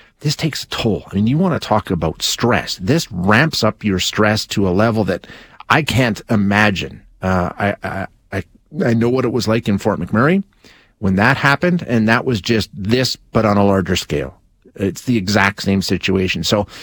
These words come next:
let's find out exactly what kind of impact this does have. We're gonna speak with Doctor Matthew Chow, Chief Medical Officer of Health, Telus Health, and a former president of the Doctors of B C. Uh, Doctor Chow, thank you for being here. I appreciate your time today.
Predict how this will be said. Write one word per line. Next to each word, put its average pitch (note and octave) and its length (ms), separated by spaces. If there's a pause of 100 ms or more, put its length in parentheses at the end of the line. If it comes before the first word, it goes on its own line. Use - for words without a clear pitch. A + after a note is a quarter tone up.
(260)
let's D#3 100
find C4 140
out D4+ 80
exactly A2 420
what A2 140
kind B2+ 220
of F2+ 80
impact G2 360
this F#2 160
does G#2 380
have. G2+ 220
We're G2 60
gonna E3 140
speak F3 220
with C3 140
Doctor A#2 280
Matthew A#2+ 380
Chow, F2+ 480 (460)
Chief F3+ 260
Medical D3+ 300
Officer B2 440
of F2 80
Health, F#3+ 440 (240)
Telus B2 320
Health, B2+ 180
and G#2+ 80
a F#2 60
former C#3+ 260
president A2 540 (400)
of F#2+ 100
the A2+ 60
Doctors A2 480
of F#2+ 180
B G#2+ 240
C. G#2+ 460
Uh, A#2 260
Doctor D3 320
Chow, C#3+ 220
thank F#3 260
you A#3 80
for F#3 160
being E3 260
here. C3 140
I A#2+ 60
appreciate E3+ 420
your C3 160
time C3+ 260
today. G2+ 300